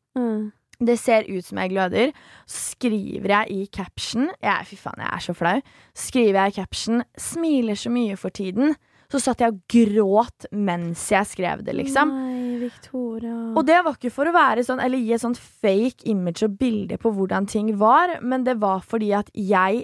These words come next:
Speaker 2: selv var så redd for å bli gjennomskuet på hvor jævlig vondt jeg hadde det.
Speaker 1: Mm.
Speaker 2: Og jeg ville prøve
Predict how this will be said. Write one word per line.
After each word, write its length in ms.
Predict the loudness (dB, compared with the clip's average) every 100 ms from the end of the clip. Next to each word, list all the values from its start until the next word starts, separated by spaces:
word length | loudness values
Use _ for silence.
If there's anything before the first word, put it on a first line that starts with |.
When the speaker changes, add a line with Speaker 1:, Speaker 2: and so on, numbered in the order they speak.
| -8
Speaker 2:
selv 520 | -14 -2 2 2 0
var 220 | 2 2 2
så 240 | -2 -2
redd 180 | -2 -6
for 240 | -4 -2
å 20 |
bli 220 | -2 2 2
gjennomskuet 880 | 2 0 -6 -10 -10 -6 0 2 2
på 140 | 0 0
hvor 160 | 0
jævlig 800 | 0 0 2 2 0 -4 -4 -2 0
vondt 300 | -2 -2 0
jeg 240 | 2 2
hadde 240 | 0 0
det. 180 | 2 2 2 -8 -8
Speaker 1:
Mm. 140 | 0
Speaker 2:
Og 60 | 4
jeg 180 | 4 4
ville 200 | 0 -2
prøve 640 | -4 0 0 0 2 2